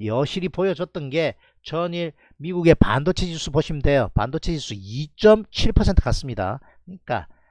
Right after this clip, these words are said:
삼성전자, 하이닉스 그냥 들고 가면 됩니다. 쭉쭉 들고 가면 돼요. 중장기로 좀 끌고 가는 것도 타이밍이 있다 그랬습니다.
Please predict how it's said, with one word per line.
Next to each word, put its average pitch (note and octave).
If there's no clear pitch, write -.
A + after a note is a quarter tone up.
삼성전자, D3
하이닉스 C#3+
그냥 A#2+
들고 C#3+
가면 A2+
됩니다. F2+
쭉쭉 -
들고 D3+
가면 A2+
돼요. G#2
중장기로 E3
좀 C3+
끌고 F#3
가는 F#3+
것도 F#3
타이밍이 F#3+
있다 F#3+
그랬습니다. C3